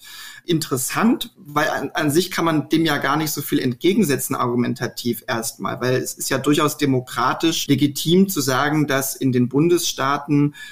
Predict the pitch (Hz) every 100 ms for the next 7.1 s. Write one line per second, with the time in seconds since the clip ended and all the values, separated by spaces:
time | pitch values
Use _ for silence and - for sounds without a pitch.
0 | - - - 123 135 135 143 139 147 135
1 | 127 - 165 185 - 139 143 143 127 135
2 | 135 131 131 131 131 131 123 - - 165
3 | 165 139 139 151 139 139 131 139 143 127
4 | 127 127 123 123 127 139 131 131 135 143
5 | 190 - 180 147 113 - _ - 117 104
6 | 107 127 123 123 143 180 160 151 - -